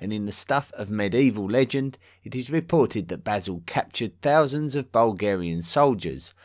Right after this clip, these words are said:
blinding each one and leaving one in one hundred men the sight of just one eye, so that they could lead the blind army home to tell the horrors of battling against Basil's Byzantines.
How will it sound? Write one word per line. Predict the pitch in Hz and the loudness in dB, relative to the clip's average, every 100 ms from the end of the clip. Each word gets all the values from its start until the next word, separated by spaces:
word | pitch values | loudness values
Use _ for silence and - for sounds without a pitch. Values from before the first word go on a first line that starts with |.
| - _ | -20 _
blinding | - 117 139 139 139 135 - - | 0 2 2 2 0 -2 -4 -2
each | 165 113 - | 0 -2 -2
one | 135 104 82 82 - _ _ | 2 2 0 -6 -12 _ _
and | - 101 98 | -6 -2 2
leaving | 127 143 120 120 113 - _ - | 4 4 4 -2 -4 -12 _ -8
one | 90 127 147 131 - | 0 2 2 -2 -4
in | 117 104 | -4 0
one | 98 92 | 0 -2
hundred | 87 143 139 135 110 | -2 -2 0 -2 -2
men | 104 82 76 - _ _ | -2 -2 -6 -14 _ _
the | 104 | -6
sight | - - 117 95 - - | -4 -2 0 -2 -8 -12
of | 117 | -10
just | - 113 - | -4 -4 -2
one | 92 101 95 - | -2 -2 -2 -4
eye, | 101 95 71 - | -4 -4 -6 -8
so | - 104 | -4 -2
that | 101 | -2
they | 92 107 | -2 -2
could | 98 82 | -4 -2
lead | 117 131 - | 0 0 -2
the | |
blind | 101 110 127 143 131 | -4 0 0 2 4
army | 120 101 90 | 4 2 -2
home | 90 139 117 78 76 - | 0 2 2 -2 -10 -12
to | 117 | -10
tell | - 127 120 | 0 2 2
the | 123 131 | 0 0
horrors | 120 98 82 82 | 4 2 2 -4
of | - 104 - | -10 -10 -4
battling | 98 - 104 107 113 | -4 -4 -6 -6 -6
against | 107 92 76 - - | -4 -6 -6 -12 -4
Basil's | 90 82 85 82 | -4 -2 -6 -8
Byzantines. | - 92 82 87 82 73 78 - - | -10 -8 -6 -6 -8 -10 -12 -16 -20